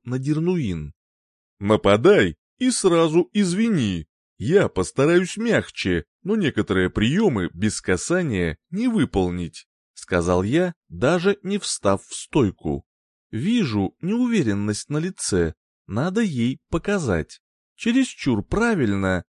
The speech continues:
их учили сражаться. Слишком чисто». Сестра непонимающе моргала разными глазами, но все же нерешительно ударила.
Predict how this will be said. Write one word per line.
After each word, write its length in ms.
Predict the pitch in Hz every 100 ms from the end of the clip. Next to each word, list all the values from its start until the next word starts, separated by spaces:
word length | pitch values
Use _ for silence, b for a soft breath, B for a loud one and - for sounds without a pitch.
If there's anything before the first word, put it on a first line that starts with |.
| -
их 380 | 214 233 - -
учили 460 | 254 240 - 151 160
сражаться. 920 | - 220 196 131 90 - - 82 76 _ _ _
Слишком 580 | - - 247 247 - 277
чисто». 680 | - 226 127 - - 85 78 _ _ _ _ -
Сестра 640 | - 101 - 156 180 180 _ -
непонимающе 880 | 190 226 233 220 131 92 85 -
моргала 640 | 98 95 113 180 196 98 78 _
разными 520 | - 143 147 151 165
глазами, 720 | 170 185 196 139 90 80 78 - _ _ -
но 180 | 87 80
все 380 | - - 170
же 300 | 131 90 78 - -
нерешительно 920 | 160 214 226 - 104 - 110 110 113 -
ударила. 720 | 170 160 139 87 82 80 73